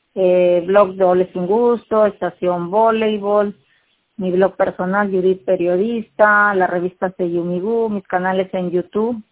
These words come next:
Ole es un gusto, también el canal, eh,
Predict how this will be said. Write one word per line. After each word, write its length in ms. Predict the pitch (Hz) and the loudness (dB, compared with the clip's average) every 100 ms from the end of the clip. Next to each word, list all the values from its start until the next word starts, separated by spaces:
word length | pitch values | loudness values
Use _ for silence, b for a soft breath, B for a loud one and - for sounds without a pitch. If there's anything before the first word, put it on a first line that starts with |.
| _ | _
Ole 220 | 180 180 | -4 -2
es 140 | 180 185 | -4 -6
un 160 | 175 | -6
gusto, 580 | 202 220 - 214 208 202 _ _ _ _ | -4 -6 -2 0 0 -2 _ _ _ _
también 480 | - 185 180 196 196 | -6 -4 0 0 2
el 180 | 190 175 | 0 0
canal, 720 | 185 185 196 196 190 190 196 403 | -2 0 0 0 0 0 -2 -6
eh, 580 | - 185 180 180 175 175 | -4 -2 0 -2 -2 -4